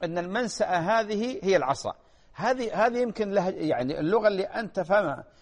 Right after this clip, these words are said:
لكن موجود في المعاجم يا أخي المنسأة. حتى عندنا الآن في اللهجة، لهجات العامية يسمونها أيضًا منسأة، موجود في بعض الدول العربية يسمونها منسأة.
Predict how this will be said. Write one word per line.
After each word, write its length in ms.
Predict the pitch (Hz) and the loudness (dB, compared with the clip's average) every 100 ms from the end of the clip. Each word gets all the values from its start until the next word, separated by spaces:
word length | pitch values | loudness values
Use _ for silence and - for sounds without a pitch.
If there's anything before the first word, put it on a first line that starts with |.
| - | -10
لكن 200 | 135 - | -8 -4
موجود 320 | 196 190 254 | -2 0 2
في 100 | 214 | 0
المعاجم 500 | 175 170 160 208 156 | -2 -2 0 0 0
يا 80 | 151 | -2
أخي 120 | 127 | -2
المنسأة. 560 | 131 143 196 160 139 113 - - - | -2 0 0 2 0 0 -6 -20 -18
حتى 340 | - 226 - 185 | -4 -4 -2 -2
عندنا 380 | 196 214 190 170 | -2 -2 -2 -4
الآن 300 | 170 160 127 | -2 -2 -2
في 80 | |
اللهجة، 500 | 139 185 190 165 156 - - - | -2 0 0 2 0 0 -16 -14
لهجات 420 | - 127 143 190 175 | -6 -2 0 0 0
العامية 380 | 139 139 131 | -2 -2 -2
يسمونها 540 | 165 160 254 269 226 220 | -4 -2 -2 0 0 2
أيضًا 200 | 220 208 | 0 0
منسأة، 360 | 214 214 160 | -2 -4 -2
موجود 460 | 156 175 202 247 202 | -2 2 0 2 0
في 140 | 156 | 0
بعض 340 | 165 170 165 170 - - - - | 0 4 4 0 -8 -20 -12 -8
الدول 380 | 143 175 170 | -2 4 4
العربية 520 | 151 139 151 147 190 190 | 4 4 2 2 -2 -2
يسمونها 420 | 175 202 214 180 | -2 -4 -2 0
منسأة. 480 | 196 180 - 135 | 0 0 0 -2